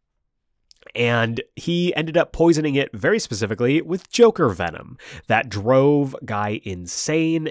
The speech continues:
and also ended their relationship. Uh, Harleen ended up graduating from, uh, Gotham State University and got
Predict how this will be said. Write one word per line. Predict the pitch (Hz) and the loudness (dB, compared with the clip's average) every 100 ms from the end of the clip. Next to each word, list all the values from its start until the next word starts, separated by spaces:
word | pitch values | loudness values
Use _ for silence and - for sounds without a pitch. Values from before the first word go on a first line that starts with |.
| - | -8
and | 101 | -10
also | - 110 107 - 101 98 - | -6 -6 -6 -4 -2 -2 -4
ended | 104 101 95 92 92 - | -10 -8 -6 -6 -8 -16
their | 98 98 - - 180 | -10 -8 -6 -8 -10
relationship. | 92 175 90 175 170 160 - - _ _ - - - - | -12 -12 -12 -14 -18 -20 -18 -20 _ _ -20 -20 -14 -4
Uh, | 208 208 | -2 0
Harleen | 165 170 170 165 | 2 2 2 0
ended | 135 139 | -4 -4
up | 127 | -4
graduating | 123 131 131 117 127 131 131 131 131 135 - | -2 0 0 -2 -2 0 0 -2 -6 -10 -12
from, | - - 117 117 120 123 - | -16 -2 2 2 0 -4 -6
uh, | 107 104 98 | -6 -4 -4
Gotham | 95 113 - 117 | -2 -4 -2 -6
State | - 120 117 | -6 -6 -6
University | 110 107 110 113 123 117 120 120 | -6 -4 -4 -4 -4 -4 -2 -4
and | - 101 104 98 | -4 -6 -6 -6
got | 113 101 110 | -4 -2 -2